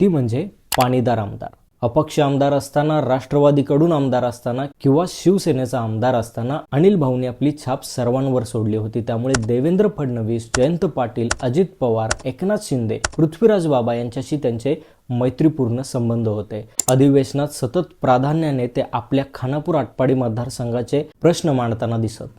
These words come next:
कार्यकर्ता जपला पाहिजे, त्याची विचारपूस केली पाहिजे,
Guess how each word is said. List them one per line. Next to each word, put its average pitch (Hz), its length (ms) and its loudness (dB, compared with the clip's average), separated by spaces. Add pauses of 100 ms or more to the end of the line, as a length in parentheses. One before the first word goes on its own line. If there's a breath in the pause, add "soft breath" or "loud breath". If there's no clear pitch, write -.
(180)
कार्यकर्ता 120 560 0
जपला 135 460 2
पाहिजे, 131 480 2
त्याची 135 220 0
विचारपूस 156 720 0
केली 123 280 2
पाहिजे, 113 400 -2